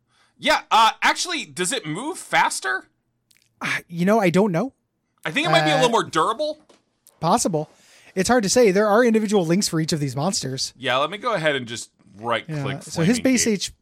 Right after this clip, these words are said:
Speaker 1: No,
Speaker 2: H P is
Speaker 1: Flaming, that
Speaker 2: nine.
Speaker 1: just takes me to Gaper. It just takes me
Speaker 2: Uh,
Speaker 1: to Gaper if I click Flaming Gaper.
Speaker 2: I got Flaming Gaper up, and he's got nine H P versus the Frowning Gaper, which has ten.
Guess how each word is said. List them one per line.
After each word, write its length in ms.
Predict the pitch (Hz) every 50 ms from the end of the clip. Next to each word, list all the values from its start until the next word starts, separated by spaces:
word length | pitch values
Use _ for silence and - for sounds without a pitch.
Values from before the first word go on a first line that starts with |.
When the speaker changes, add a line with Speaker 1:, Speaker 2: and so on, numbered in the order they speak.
| _ _ _ -
Speaker 1:
No, 300 | 156 190 208 214 214 214
Speaker 2:
H 20 | 208
P 40 | 185
is 60 | 175
Speaker 1:
Flaming, 240 | 165 - - 277 -
that 180 | 156 156 160 156
Speaker 2:
nine. 140 | 226 269
Speaker 1:
just 200 | - - - -
takes 240 | - 240 240 - -
me 120 | 208 214 202
to 80 | 180
Gaper. 460 | 165 165 175 185 180 - 135 90 - _ _ _ _ _ _ _ -
It 80 | - 165
just 200 | 165 214 - -
takes 180 | 214 208 202
me 60 | 208
Speaker 2:
Uh, 120 | 208 208 208
Speaker 1:
to 60 | 190
Gaper 300 | 151 156 165 156 151 127
if 100 | 117 110
I 80 | 110 104
click 300 | 101 - 131 117 104 -
Flaming 360 | - - 123 127 123 117 101
Gaper. 360 | 85 82 80 - - 65 - _ _ -
Speaker 2:
I 100 | 220 254
got 160 | 339 339 -
Flaming 280 | - 196 175 160 151 135
Gaper 280 | 135 135 - - 135 131
up, 180 | 131 - - - _ _ _ _
and 180 | 190 180 180 180
he's 160 | 196 220 202
got 220 | 233 226 208 190 170
nine 340 | 160 170 185 175 180 185 180
H 240 | 165 147 135 - -
P 300 | 151 143 131 127 127 - _ _ _ _ _ _ _ -
versus 460 | 147 165 175 170 - 185 165 151 131
the 100 | 151 147
Frowning 360 | 135 - 170 165 170 170 160
Gaper, 220 | 143 147 131 143
which 120 | 139 131 -
has 160 | 131 123 -
ten. 420 | - - - 151 135 120 - -